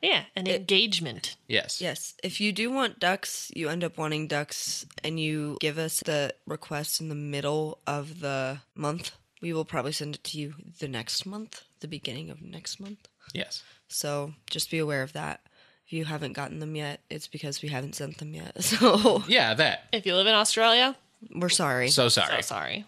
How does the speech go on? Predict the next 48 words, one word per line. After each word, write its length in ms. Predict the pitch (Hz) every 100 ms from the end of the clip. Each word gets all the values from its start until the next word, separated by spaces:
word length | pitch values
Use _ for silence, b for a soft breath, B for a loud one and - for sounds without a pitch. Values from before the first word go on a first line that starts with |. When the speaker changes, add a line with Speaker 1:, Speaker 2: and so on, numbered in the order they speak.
| -
Speaker 3:
So 160 | - -
sorry. 200 | - -
Speaker 1:
You 80 | 214
can 160 | 220
put 160 | 208 233
in 100 | 226
the 80 | 190
request. 440 | 160 - 156 165
We'll 100 | 214
get 200 | 226 226
to 140 | 226 196
it 60 | 170
eventually 580 | 156 180 226 175 165 214
whenever 640 | 185 160 156 160 160 156 196
both 340 | 180 165 165
of 120 | 175
our 160 | 160 160
postal 420 | 165 143 - 185
services 540 | 180 143 156 156 151
decide 340 | - - 156 151
to 40 |
get 180 | 160 156
it 100 | 143
together. 420 | - 170 156 170 - -
Speaker 2:
Yeah. 280 | 165 131 123 -
Speaker 3:
Yay. 320 | - 196 104 -
Speaker 1:
If 120 | -
you 80 | 240
live 100 | 233
in 60 | 233
Colorado, 720 | 220 190 185 247 190 202 247 -
there 200 | 180 165
is, 160 | 170 165
like, 160 | 160
a 40 | 170
fifty 280 | - 170 165
percent 360 | 185 180 156
chance 300 | - 165 185
we'll 120 | 180
just 180 | 160 160
deliver 360 | - 143 160 156
it 100 | -
to 80 | -
you. 280 | 147 147 185 - b _ _
Speaker 2:
Yeah, 260 | 208 185 175 -
we'll 100 | 180
probably 400 | 180 170 151 147
just 300 | 143 -